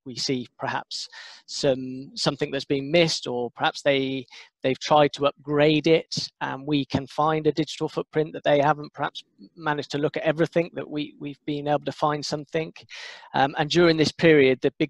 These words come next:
difference is any upgrade now, we're asking managers to agree those upgrades before we go ahead with them, so that, you know, in, in all cases where possible, we are able to do the valuation via remote.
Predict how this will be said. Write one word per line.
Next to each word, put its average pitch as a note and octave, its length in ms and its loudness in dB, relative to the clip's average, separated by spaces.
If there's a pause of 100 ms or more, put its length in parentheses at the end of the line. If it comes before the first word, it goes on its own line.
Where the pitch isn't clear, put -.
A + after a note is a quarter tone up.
(140)
difference C#3+ 420 -4
is C#3 140 -4 (100)
any D3+ 260 0
upgrade B2 480 -2
now, A#2 360 -6 (360)
we're C3+ 140 -2
asking C3+ 460 0
managers C3+ 560 -2
to - 240 -6
agree C#3+ 320 0
those B2 240 -2
upgrades A#2+ 640 -6
before C3 320 -6
we B2 100 -8
go C3 160 -2
ahead C#3 260 -2
with D3+ 140 -6
them, F#3 180 -4 (340)
so C#3 280 0
that, C3 260 2
you - 260 -10
know, C#3+ 180 -8
in, D3+ 260 -6
in D#3 140 -2
all F3+ 340 0
cases C3 420 -2
where C#3+ 140 2
possible, B2+ 680 -4 (340)
we C3+ 440 0
are C#3 220 4
able B2+ 240 0
to - 140 -14
do A#2+ 540 -8
the C#3+ 60 -10
valuation B2 640 -2
via A#2 220 -4
remote. A#2 520 -10